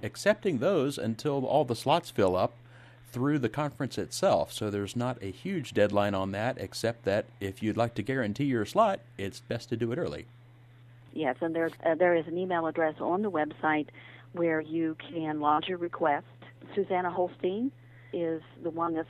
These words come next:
Speaker 2: uh, wrangling those, uh, pitches, and so when you arrive, you'll be able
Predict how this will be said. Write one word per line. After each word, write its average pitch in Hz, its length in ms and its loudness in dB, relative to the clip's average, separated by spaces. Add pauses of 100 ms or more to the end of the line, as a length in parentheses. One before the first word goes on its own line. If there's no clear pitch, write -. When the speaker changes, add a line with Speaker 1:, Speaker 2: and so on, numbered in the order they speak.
(120)
Speaker 2:
uh, 156 160 -4
wrangling 170 560 0
those, 165 280 0 (140)
uh, 160 200 -4 (100)
pitches, 226 400 -4 (160)
and 160 340 -6 (220)
so 180 80 0
when 180 200 -2
you 180 120 0
arrive, 180 480 2
you'll 175 120 -4
be 165 200 -6
able 165 260 -2